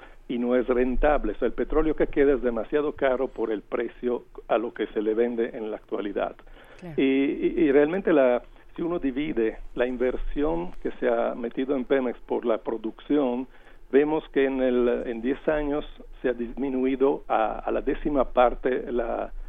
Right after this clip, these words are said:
Speaker 1: la relación, es decir, hasta dos mil seis, por cada, eh, millón de barril, digo, por cada millón de dólares que se in-, in-, invertía, producíamos, eh, eh,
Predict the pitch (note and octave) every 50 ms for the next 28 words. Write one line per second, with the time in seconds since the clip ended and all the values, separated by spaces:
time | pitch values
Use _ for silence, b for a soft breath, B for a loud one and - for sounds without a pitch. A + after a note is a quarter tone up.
0 | b b b b - A#2 A2 A2+ A2+ A2+ B2 - - C#3 C#3 C3 A#2+ A2+ A2 A2+
1 | B2 A#2 - - C3+ C3+ C#3+ - b b b b b b b - A#2+ B2 - -
2 | - - C#3+ C3 B2 C3 B2 B2 A#2 B2 B2+ B2+ C3+ C#3+ D3+ D#3 D#3 D3+ D3 D3+
3 | D3 D3 C#3+ D3 C3 B2 - - - - - - F3 F3 E3 D#3 C#3+ D3+ E3 -
4 | - - - - - - - - - - - - B2+ A#2+ A#2+ A#2+ - - D3+ D#3+
5 | E3+ D#3+ E3+ F3 E3+ E3 E3 F3 - - B B B B B B B B - -
6 | C3+ C3+ C3 C3 B2+ B2 B2+ B2+ B2+ B2+ A#2 A2+ C3+ C#3+ D3+ D#3+ E3 E3 D#3+ C3+
7 | - b b b b b b b - - - B2+ C3 B2+ B2+ B2+ B2+ B2 - A#2+
8 | A#2 A#2 B2 C#3+ D#3+ D#3 - D3 - - - - C#3 B2 B2+ - - C3 G#2+ A#2
9 | - C#3 C#3+ D#3 D#3+ D#3 D3 C3+ B2+ C3 D3 D3 D3+ D3 C#3+ C#3 B2+ B2+ C#3 C#3+
10 | C#3+ C#3+ C3+ - - - - C3 - - C3 B2 B2+ A#2+ B2 B2 - - - B2+
11 | A#2+ B2 B2 - C3+ B2 A#2 C3 B2+ - - - D3+ C3 B2 B2 C3 - - -
12 | - - - - - - - - - - - - C3 C3+ B2 B2 B2 - - -
13 | C3+ C3+ C#3 C#3 C#3 C#3 C3 - - - C#3 C3+ C3+ C#3 - - - - - D3
14 | B2 B2 A#2+ A2+ A2+ A2+ A2